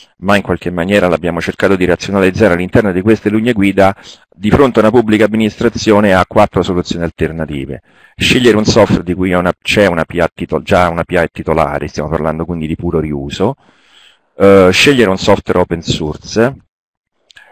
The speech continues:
eh, scegliere un software proprietario, licenza d'uso prima, la realizzazione ex novo di un software. Come vi dicevo, le soluzioni di software proprietario, continuerò a ribadirlo per tutto quanto il, il tempo del mio intervento, e la realizzazione ex novo di sono, sono prese in considerazione solo nel caso in cui ci sia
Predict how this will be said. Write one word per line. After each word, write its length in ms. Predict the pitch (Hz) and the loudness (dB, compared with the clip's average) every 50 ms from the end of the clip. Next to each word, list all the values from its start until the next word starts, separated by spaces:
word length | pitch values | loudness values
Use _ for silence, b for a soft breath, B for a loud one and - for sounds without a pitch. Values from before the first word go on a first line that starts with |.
| b b _ | b b _
eh, 500 | - 92 92 90 87 87 85 85 85 87 85 | -2 2 2 4 4 4 4 4 2 2 0
scegliere 460 | - - - - 151 147 135 113 104 | 0 2 2 4 4 4 4 4 4
un 80 | 107 | 2
software 380 | 101 - 107 95 - - - - | 2 0 0 0 0 -2 -2 0
proprietario, 440 | - 101 90 98 98 110 87 80 78 | 0 0 2 4 4 4 4 4 2
licenza 340 | 85 82 101 95 90 - 95 | -2 -2 -4 -4 -6 -6 -6
d'uso 200 | 95 104 120 151 | -4 -4 -2 -2
prima, 260 | 117 113 117 117 107 | 0 -2 0 0 0
la 80 | 95 | 2
realizzazione 560 | 92 82 80 92 90 - 107 - - - 101 87 | 2 0 0 -2 -2 -4 -4 -4 -4 -6 -6 -6
ex 240 | 82 - - - | -6 -8 -10 -8
novo 160 | 82 85 82 80 | -6 -4 -4 -4
di 80 | 76 | -6
un 80 | 80 76 | -8 -10
software. 560 | - - - 65 - - - _ - - - _ _ _ _ _ _ _ _ _ _ _ _ _ _ _ _ _ B B B | -10 -8 -6 -6 -8 -8 -12 _ -16 -16 -16 _ _ _ _ _ _ _ _ _ _ _ _ _ _ _ _ _ B B B
Come 220 | - - 98 107 | -6 0 2 2
vi 40 | 107 | 2
dicevo, 340 | 110 120 120 127 147 123 107 | 2 2 2 4 4 4 4
le 60 | 92 | 2
soluzioni 400 | 92 - 101 101 - - 117 110 | 2 0 -4 -4 -4 -4 -4 -2
di 40 | 104 | -2
software 360 | 98 120 117 104 - - 107 | 2 2 0 0 0 -2 -4
proprietario, 460 | - - 101 98 101 101 82 78 82 | 0 2 2 4 4 4 4 4 2
continuerò 400 | 80 90 85 - - 95 95 101 | 0 -2 -4 -4 -6 0 2 2
a 40 | 101 | 2
ribadirlo 640 | 92 92 78 85 90 90 101 95 92 92 80 80 80 b b b b b b b _ | 2 2 -2 -2 0 0 0 0 0 0 -2 -2 -4 b b b b b b b _
per 200 | - 98 - - | -4 -4 -4 -2
tutto 340 | - 123 113 - - 90 | -6 -6 -4 -2 -2 0
quanto 580 | 85 95 92 95 92 - 92 90 87 85 85 - - | 2 2 0 0 0 0 0 0 2 0 0 -2 -4
il, 260 | - 90 87 87 82 | -6 -6 -4 -2 0
il 160 | 82 82 82 - | 0 0 0 0
tempo 300 | - 107 101 101 - 95 | 0 -2 -2 0 -2 -4
del 140 | 85 87 | -4 -2
mio 120 | 90 95 98 | -2 -2 -4
intervento, 920 | 95 95 - 120 110 113 110 104 92 87 85 85 - _ - 95 98 - | -4 -2 -2 -2 -2 0 0 0 2 2 0 -4 -6 _ 0 0 2 2
e 80 | - 101 | 0 0
la 80 | 95 | 2
realizzazione 480 | 87 90 92 87 92 95 - - 113 101 | 2 2 0 -2 -2 -2 0 0 0 -2
ex 180 | 90 - - - | -4 -6 -6 -6
novo 140 | 104 98 | -4 -2
di 80 | 113 120 | -2 0
sono, 180 | 107 104 101 92 | 2 2 2 2
sono 160 | - 101 95 | 0 0 0
prese 220 | 92 104 101 101 | 0 0 0 0
in 60 | 98 | -2
considerazione 680 | - - 104 101 - 110 104 104 104 - - 107 92 80 | -2 -4 -6 -4 -2 0 0 0 0 0 -4 -4 -2 -4
solo 400 | - - - 135 135 131 123 120 | -4 -2 2 4 4 6 6 4
nel 160 | 101 90 104 - | 2 0 -2 -4
caso 380 | - - 110 101 101 98 - 101 | -2 0 2 2 2 2 0 -4
in 100 | 95 90 | -6 -6
cui 260 | - - 113 104 98 | -6 -2 -2 -2 -2
ci 140 | - - 98 | -2 -4 -8
sia 300 | 92 - 110 95 85 76 | -6 -4 -2 -2 -2 -2